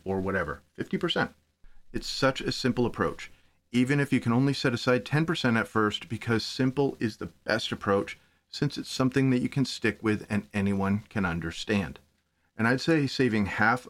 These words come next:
of every paycheck is taking pay yourself first to the next level, which, by the way, I saw a ton of TikTok comments on another financial video where people did not know what pay yourself first meant.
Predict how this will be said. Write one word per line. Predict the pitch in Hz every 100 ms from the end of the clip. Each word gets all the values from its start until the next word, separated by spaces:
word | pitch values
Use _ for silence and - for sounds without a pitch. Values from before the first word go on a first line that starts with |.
| -
of | 120
every | 120 120
paycheck | 127 127 - 147 - _ _ _
is | 110 -
taking | 135 123 120
pay | 104 131
yourself | 165 202 - 165 165
first | - 180 85 123 - - _ _
to | 123
the | 104
next | 101 101 101
level, | 104 78 - _ _ _ _ -
which, | 139 - 160
by | 113
the | 127
way, | 123 98 113 - _ _ -
I |
saw | 101 123 110
a |
ton | 101 - 131
of | 147
TikTok | - - - 131 -
comments | 117 107 110 -
on | 110
another | 107 117 123
financial | 120 117 110 107 107
video | 101 101 101 101 - _ -
where | 110
people | - 147 156
did | 135 101 117 101
not | 104 107 113 -
know | 110 101 95 98
what | 92 98 -
pay | - 107
yourself | 98 101 - 95
first | - 80 78 -
meant. | 202 208